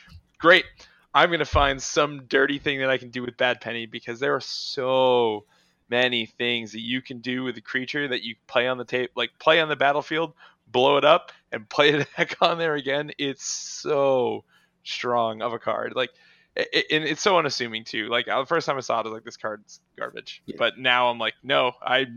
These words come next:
Speaker 1: I must have Bad Penny forever."
Speaker 2: It's a really sweet card. I also, I don't
Speaker 1: Yes.
Speaker 2: like you knocking on Logos like that, because Logos is my other favorite house. Um,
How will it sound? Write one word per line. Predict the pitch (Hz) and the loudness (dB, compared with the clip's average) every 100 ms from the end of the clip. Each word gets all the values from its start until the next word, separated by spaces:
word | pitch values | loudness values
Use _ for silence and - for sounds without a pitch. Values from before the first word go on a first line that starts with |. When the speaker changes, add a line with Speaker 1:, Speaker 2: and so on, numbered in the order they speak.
| 113 | -14
Speaker 1:
I | 131 135 | -4 -4
must | 139 131 | -2 -4
have | 123 123 | -4 -4
Bad | 117 117 117 | -2 -4 -6
Penny | 113 110 | -8 -8
forever." | - 110 113 110 | -10 -8 -8 -6
Speaker 2:
It's | 131 | -6
a | 113 | -6
really | 90 92 82 | -8 -8 -6
sweet | 82 - 82 73 | -6 -6 -8 -12
card. | 85 78 | -12 -8
I | - | -2
also, | 143 143 | 0 0
I | 104 | 0
don't | 127 156 | 0 2
Speaker 1:
Yes. | |
Speaker 2:
like | 135 127 | 2 0
you | 113 | -4
knocking | 110 101 98 | -4 -4 -4
on | 90 85 | -4 -4
Logos | 85 78 73 - | -6 -6 -8 -10
like | 76 73 | -10 -12
that, | 76 69 - | -12 -12 -14
because | 85 92 80 78 | -10 -8 -6 -8
Logos | 82 98 101 101 95 95 | -6 -4 -4 -2 -4 -4
is | 87 - | -4 -6
my | 87 85 | -8 -8
other | 98 87 76 85 | -8 -8 -10 -10
favorite | - 85 78 73 | -8 -8 -8 -10
house. | 78 76 - - - - - | -10 -8 -8 -8 -14 -16 -6
Um, | 95 87 87 | -4 -4 -8